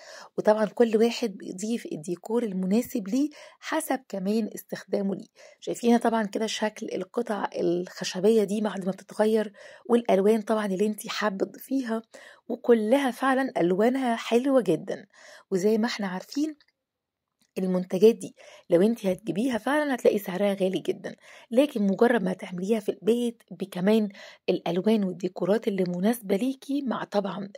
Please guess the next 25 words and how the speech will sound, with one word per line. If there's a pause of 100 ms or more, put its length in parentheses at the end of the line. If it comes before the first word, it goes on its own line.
(120)
ألوان
الحيطان
اللي
عندك
في
المنزل، (460)
يعني
هتقدري
تتحكمي
في
الألوان
اللي
انتي
محتاجاها، (340)
وتتحكمي
كمان
برضو
في
سعر
المنتج (100)
أو
الخامات
اللي
انتي
هتجيبيها،